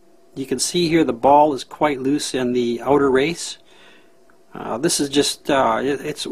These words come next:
it's just not acceptable. You're gonna get a lot of play and wobble with the, uh, swash plate. Now I was able to find a replacement bearing. Um, I wasn't sure if it would fit or not, but this is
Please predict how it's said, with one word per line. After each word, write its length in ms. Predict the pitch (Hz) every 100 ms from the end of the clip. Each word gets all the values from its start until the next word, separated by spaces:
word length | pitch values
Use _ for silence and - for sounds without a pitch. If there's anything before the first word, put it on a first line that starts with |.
| 156 143 -
it's 360 | 127 - - -
just 240 | - 190 -
not 160 | 151
acceptable. 640 | 131 - 139 - 139 135 135
You're 80 | 151
gonna 160 | 147
get 120 | 139 135
a 40 |
lot 200 | 123 120
of 100 | -
play 320 | - 131 127
and 120 | 123
wobble 500 | 107 110 117 120 120 - _ - - - - -
with 320 | 117 - -
the, 440 | 120 117 113 117
uh, 540 | 110 101 95 92 90 85 - - _ - _
swash 480 | - - 123 120 -
plate. 400 | - 104 - - - _ _ _ _ _ _ _ _ _ _ - _ -
Now 160 | 143
I 40 | 151
was 140 | 151
able 280 | 185 254 226
to 80 | 170
find 340 | - 185 170
a 60 | 147
replacement 760 | 151 - 165 180 - 170 139
bearing. 560 | 120 160 165 139 101 101
Um, 400 | 127 123 123 120
I 60 | 120
wasn't 340 | 160 202 190
sure 600 | - - 180 156 123 123 - -
if 240 | 135 -
it 60 | 143
would 180 | 117 113
fit 220 | 165 160
or 80 | 139
not, 260 | 113 110
but 140 | 120 -
this 200 | 190
is 120 | 190